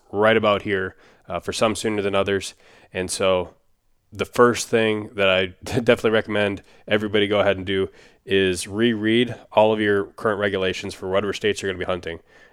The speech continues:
It seems like there's almost always changes, even if they're small, and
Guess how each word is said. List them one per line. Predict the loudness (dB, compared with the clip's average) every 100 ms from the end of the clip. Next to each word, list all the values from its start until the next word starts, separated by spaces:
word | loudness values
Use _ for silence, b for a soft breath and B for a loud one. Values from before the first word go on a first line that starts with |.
| -8
It | -2
seems | 2 4
like | 4 2
there's | -2
almost | 0 0 2 0 0
always | 2 4 4 2
changes, | -2 -4 -2 -4 -6 -10 _ _ -4
even | -2
if | 0
they're | -2 -4
small, | -2 0 0 -4 b b b b
and | -2 0 0 -2